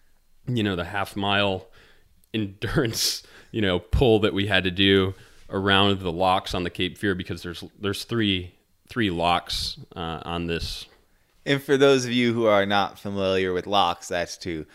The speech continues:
Speaker 2: help change the level of the water so you can get from, say, a higher part to a lower, a lower to a higher.
Speaker 1: Right. And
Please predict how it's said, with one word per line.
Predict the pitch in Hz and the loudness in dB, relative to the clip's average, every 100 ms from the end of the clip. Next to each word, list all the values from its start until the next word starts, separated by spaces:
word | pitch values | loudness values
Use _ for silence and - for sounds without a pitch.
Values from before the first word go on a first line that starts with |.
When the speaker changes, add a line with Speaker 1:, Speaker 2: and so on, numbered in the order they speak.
| - _ | -20 _
Speaker 2:
help | - 101 92 _ _ _ - | -4 -2 -2 _ _ _ -12
change | - 107 101 95 90 | -6 -4 -4 -6 -6
the | 104 | -6
level | 92 98 90 87 85 | -4 -4 -4 -6 -6
of | 85 | -8
the | |
water | 82 95 95 87 | -4 0 0 -2
so | - 90 | -6 -12
you | |
can | 85 87 | -12 -8
get | 87 | -8
from, | - 85 | -8 -12
say, | - 85 78 80 | -8 -6 -4 -4
a | 78 | -8
higher | - 85 85 80 | -8 -4 -4 -6
part | 87 82 80 | -6 -6 -8
to | 80 | -10
a | |
lower, | 80 82 82 76 | -8 -6 -6 -6
a | |
lower | 78 78 73 | -6 -6 -8
to | 73 73 | -10 -14
a | |
higher. | 73 58 - - - - | -12 -12 -14 -18 -16 -4
Speaker 1:
Right. | 90 80 82 - | -2 0 -2 -2
And | 98 98 | -2 -2